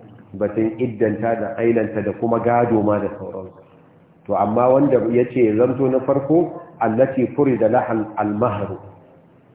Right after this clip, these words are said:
Ya zamto an faɗi cewa ga sadakinta kaza ne. To dai an ambaci sadakin, to shi kenan. Ko da ba a, ba, ba, ba a, ba a tare da ita ba,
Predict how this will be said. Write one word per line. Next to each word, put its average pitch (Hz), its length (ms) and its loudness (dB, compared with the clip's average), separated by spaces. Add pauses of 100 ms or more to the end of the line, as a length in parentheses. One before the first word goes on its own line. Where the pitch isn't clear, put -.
Ya 107 120 0
zamto 131 460 0
an 147 240 0
faɗi 127 320 -2
cewa 127 360 2
ga 117 220 -2
sadakinta 113 600 -2
kaza 104 380 -8
ne. 98 100 -6 (440)
To 123 140 -2
dai 139 120 2
an 156 240 0
ambaci 131 420 -2
sadakin, 131 500 0 (400)
to 104 120 -6
shi - 240 -2
kenan. 95 320 -2 (340)
Ko 143 160 4
da 139 180 4
ba 113 120 0
a, 110 180 0 (400)
ba, 110 240 -2
ba, 110 180 -4
ba 107 140 -6
a, 110 100 -2 (180)
ba 110 100 -2
a 107 200 -4
tare 131 380 4
da 101 60 -4
ita 117 280 -4
ba, 143 160 0